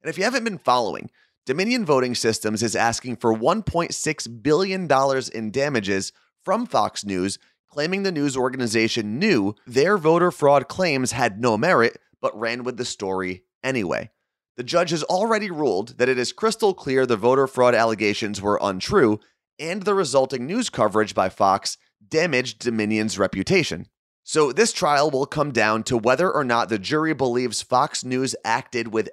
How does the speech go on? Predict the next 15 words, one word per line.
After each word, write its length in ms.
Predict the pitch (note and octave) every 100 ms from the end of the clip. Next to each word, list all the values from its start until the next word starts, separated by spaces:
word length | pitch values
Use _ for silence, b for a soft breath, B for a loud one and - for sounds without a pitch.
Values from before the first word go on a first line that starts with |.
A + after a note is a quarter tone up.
| -
actual 520 | B2+ E3 - F3 E3
malice, 600 | D#3 F3+ D#3+ G#2 G2+ - _ _ -
and 100 | A2+
if 140 | A2
so, 480 | - A3+ A3 B2 C3 b b _
what 200 | B2 D3
the 80 | D#3+
damage 400 | C3 C3+ C3 A2+
is 140 | G2+
worth 300 | G#2+ A2+ -
financially 720 | - G#2+ B2+ F#3+ F#3+ A#2 A2 G#2
to 160 | -
Dominion 480 | A2 A2 G#2 G#2 G2+
Voting 260 | B2+ B2 G2
Systems. 540 | F2 E2 E2 C#2